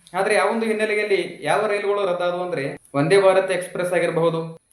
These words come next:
ಆನಂತರ ಶತಾಬ್ದಿ ಎಕ್ಸ್‌ಪ್ರೆಸ್ ಆಗಿರಬಹುದು, ಇಂಥ ಅನೇಕ ರೀತಿ ಇಪ್ಪತ್ತೊಂಬತ್ತು ರೈಲು ಸೇವೆಗಳನ್ನ ಕೂಡ ರದ್ದಾದವು.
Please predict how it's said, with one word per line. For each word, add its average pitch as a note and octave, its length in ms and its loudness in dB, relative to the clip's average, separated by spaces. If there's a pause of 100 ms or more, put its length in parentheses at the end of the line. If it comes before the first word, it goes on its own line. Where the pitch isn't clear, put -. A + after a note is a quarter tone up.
(100)
ಆನಂತರ F3 380 0
ಶತಾಬ್ದಿ F3+ 420 -2
ಎಕ್ಸ್‌ಪ್ರೆಸ್ F3+ 440 -2
ಆಗಿರಬಹುದು, D#3+ 640 0
ಇಂಥ F#3 220 2
ಅನೇಕ A3 360 4
ರೀತಿ G#3+ 220 2
ಇಪ್ಪತ್ತೊಂಬತ್ತು F3+ 800 -2
ರೈಲು F3+ 380 0
ಸೇವೆಗಳನ್ನ E3 420 -4
ಕೂಡ D#3+ 200 -4
ರದ್ದಾದವು. C#3 760 -2